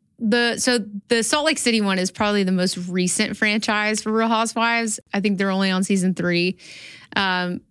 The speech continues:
but when she came on the first season,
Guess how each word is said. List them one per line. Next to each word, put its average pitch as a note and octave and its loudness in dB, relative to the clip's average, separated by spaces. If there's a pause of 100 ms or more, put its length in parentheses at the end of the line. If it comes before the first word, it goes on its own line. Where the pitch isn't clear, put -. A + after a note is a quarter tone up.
(120)
but F#3+ 0
when G3+ 2
she B3+ 2
came G3+ 0
on F3+ -2
the F3+ -2
first G#3 -2
season, F#3 0